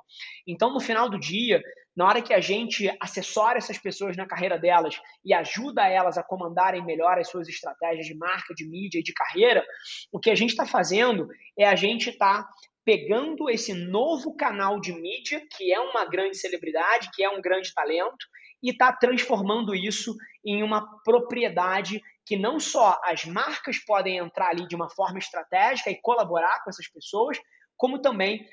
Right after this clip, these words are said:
a gente vai poder construir empresas para essas pessoas nas costas do poder e da influência que eles têm. Então, no final do dia, o que eu acho que a gente vai passar aqui é um pouco do que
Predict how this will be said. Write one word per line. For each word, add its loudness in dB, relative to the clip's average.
a -4
gente -4
vai 2
poder 2
construir -4
empresas 0
para 6
essas -4
pessoas -4
nas -6
costas -2
do -10
poder -2
e -2
da -2
influência -6
que -18
eles -8
têm. -10
Então, 4
no 2
final 6
do 2
dia, 6
o -4
que 4
eu 10
acho 6
que -4
a -2
gente -4
vai 4
passar 0
aqui -6
é 0
um -6
pouco 2
do -4
que -2